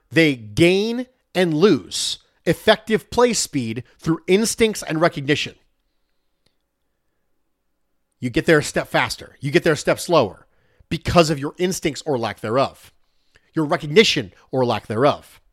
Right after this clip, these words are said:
And as the Bills start to transition from the Hyde Poyer era, where we didn't really have to worry about safeties for a long time, which is, "Wow, it's gonna be Hyde and Poyer."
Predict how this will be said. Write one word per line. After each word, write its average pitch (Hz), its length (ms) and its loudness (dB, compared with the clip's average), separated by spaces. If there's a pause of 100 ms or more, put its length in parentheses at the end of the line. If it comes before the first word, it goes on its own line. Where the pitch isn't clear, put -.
(1500)
And 160 100 2
as 180 200 2
the 170 100 2
Bills 196 360 4 (120)
start 196 360 0
to - 60 -20
transition 135 760 -4 (180)
from 147 180 -6
the 139 60 0
Hyde 180 400 -4
Poyer 185 400 0
era, 117 380 -6 (220)
where 165 160 6
we 180 100 -2
didn't 254 200 0
really 254 180 2
have 226 140 0
to 208 80 6
worry 302 280 2
about 170 220 2
safeties 131 400 -4
for 156 140 -2
a 143 40 0
long 220 280 0
time, 247 220 0
which 131 120 -6
is, 135 100 -10
"Wow, 220 160 2
it's - 80 -6
gonna 139 120 -6
be 127 60 -2
Hyde 147 160 0
and 143 60 -10
Poyer." 170 260 -4